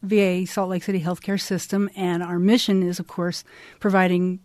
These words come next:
top-notch healthcare to our veterans. Um, we also have a mission of education, educating our new, uh, clinicians across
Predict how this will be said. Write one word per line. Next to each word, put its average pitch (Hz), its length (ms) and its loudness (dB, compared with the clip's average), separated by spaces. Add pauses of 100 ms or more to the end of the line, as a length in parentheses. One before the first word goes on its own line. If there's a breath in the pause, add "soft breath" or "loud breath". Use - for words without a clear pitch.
(240)
top-notch 208 600 2
healthcare 190 460 0
to 175 60 -2
our 160 100 0
veterans. 151 580 -8 (560 loud breath)
Um, 175 380 2
we 180 160 0
also 180 240 0
have 185 120 2
a 175 60 2
mission 196 460 2
of 196 260 -2
education, 202 680 0
educating 190 580 0
our 180 240 2
new, 185 360 2 (520 loud breath)
uh, 175 300 0
clinicians 226 600 2
across 175 520 -6